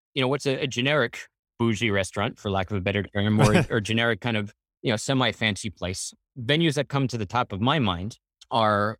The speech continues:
Speaker 1: one could think about, uh, Frenchie, which
Speaker 2: Mm-hmm.
Speaker 1: is, uh, is that the restaurant that by John Winterman?
Speaker 2: Is it the one in Tribeca?
Speaker 1: It is in Williamsburg, I believe.
Speaker 2: Oh, yeah, yeah, yeah,
Speaker 1: Yeah.
Speaker 2: yeah. What's the one in Tribeca? I'm thinking of Frenchette.
Speaker 1: Frenchette,
Speaker 2: So there was
Speaker 1: yeah.
Speaker 2: Frenchette and Tribeca, Frenchie in Williamsburg.
Speaker 1: But,
Speaker 2: Okay.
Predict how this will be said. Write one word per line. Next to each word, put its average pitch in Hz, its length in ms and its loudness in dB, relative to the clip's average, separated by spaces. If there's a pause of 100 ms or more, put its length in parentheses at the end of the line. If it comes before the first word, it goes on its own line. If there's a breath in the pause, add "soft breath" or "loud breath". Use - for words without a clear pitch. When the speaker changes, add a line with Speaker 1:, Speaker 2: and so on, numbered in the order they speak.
Speaker 1:
one 113 200 2
could 113 140 -2
think 104 160 -2
about, 98 580 -2
uh, 98 140 0
Frenchie, 113 540 -2 (500)
which 113 160 2
Speaker 2:
Mm-hmm. 110 340 -4
Speaker 1:
is, 101 400 0
uh, 98 420 0
is 131 160 -2
that 143 140 0
the 156 60 -4
restaurant 165 380 -4
that 107 140 -2
by 107 140 0
John 107 300 0
Winterman? 123 420 -2
Speaker 2:
Is 139 120 0
it 151 40 0
the 127 80 2
one 123 140 2
in 117 80 0
Tribeca? 120 580 -4
Speaker 1:
It 123 220 0
is 120 560 0
in 104 220 2
Williamsburg, 90 840 0
I 87 140 0
believe. 101 420 -2 (260 loud breath)
Speaker 2:
Oh, 180 100 4
yeah, 196 140 2
yeah, 190 80 4
yeah, 170 220 2
Speaker 1:
Yeah. 107 80 2
Speaker 2:
yeah. 113 220 -4
What's 165 200 -6
the 285 80 -8
one 269 100 -4
in - 60 -8
Tribeca? 165 240 -2
I'm 165 200 2
thinking 170 160 -6
of 127 80 -6
Frenchette. 123 460 -6
Speaker 1:
Frenchette, 117 260 2
Speaker 2:
So 117 60 -2
there 117 100 -2
was 117 80 2
Speaker 1:
yeah. 104 60 0
Speaker 2:
Frenchette 131 420 -2
and 120 100 -4
Tribeca, 113 560 -4 (260 loud breath)
Frenchie 131 500 -2
in 117 180 -4
Williamsburg. 110 460 -4
Speaker 1:
But, 143 100 6
Speaker 2:
Okay. 131 240 4